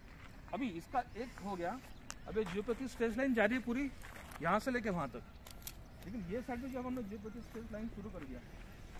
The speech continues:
अभी यहाँ से important एक चीज़ करना, जब भी आप plan बनाओ कहीं पे,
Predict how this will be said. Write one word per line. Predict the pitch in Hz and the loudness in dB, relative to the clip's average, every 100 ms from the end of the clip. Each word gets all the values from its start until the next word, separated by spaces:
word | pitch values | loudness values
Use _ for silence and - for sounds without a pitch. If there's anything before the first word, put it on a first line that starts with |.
| - - - - - - - - - - - - - | -10 -10 -10 -8 -8 -10 -10 -10 -10 -8 -8 -8 -6
अभी | 202 214 | -2 0
यहाँ | 196 | 2
से | 208 240 | 2 2
important | 226 233 247 247 | 4 4 4 2
एक | 208 | 0
चीज़ | - 226 | 0 2
करना, | 214 151 190 | 4 4 2
जब | 165 | 0
भी | 196 208 | 0 4
आप | 220 220 | 4 6
plan | 185 208 | 4 4
बनाओ | 175 185 180 | 4 2 2
कहीं | 147 | -2
पे, | 123 | -2